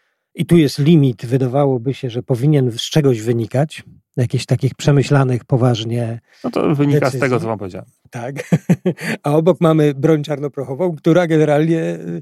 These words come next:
Speaker 1: znaczy nie, nie,
Speaker 2: Nie
Speaker 1: nie,
Speaker 2: ma
Speaker 1: nie chodzi
Speaker 2: limitu.
Speaker 1: nam o to, że powinna być jakoś limitowana.
Speaker 2: Mhm.
Speaker 1: Tylko <laughs> jeden limit jest, drugiego nie ma. No dobra, super.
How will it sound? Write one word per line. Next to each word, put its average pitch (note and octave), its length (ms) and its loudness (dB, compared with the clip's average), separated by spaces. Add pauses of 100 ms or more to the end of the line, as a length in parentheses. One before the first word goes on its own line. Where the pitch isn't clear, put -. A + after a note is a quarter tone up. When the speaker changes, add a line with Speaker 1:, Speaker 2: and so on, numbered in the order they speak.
(140)
Speaker 1:
znaczy - 200 -6
nie, F#3 140 0
nie, F#3 220 0
Speaker 2:
Nie B3+ 80 0
Speaker 1:
nie, E3 100 4
Speaker 2:
ma F3+ 140 2
Speaker 1:
nie E3+ 80 4
chodzi F3 180 0
Speaker 2:
limitu. G3 40 -2
Speaker 1:
nam E3 140 2
o D3 80 0
to, D#3 120 0
że D3 120 -4
powinna C3 360 -4
być B2+ 160 -4
jakoś C3+ 240 -4
limitowana. E3 640 0 (120)
Speaker 2:
Mhm. D3+ 320 -8
Speaker 1:
Tylko D3 420 -2 (200)
<laughs> - 200 -6
jeden D3+ 360 4
limit C#3+ 280 0
jest, D3 340 0
drugiego C3 520 -4 (180)
nie D3 280 -2
ma. G2+ 160 -10 (600)
No B2+ 140 0
dobra, C3+ 340 -2 (260)
super. - 320 -16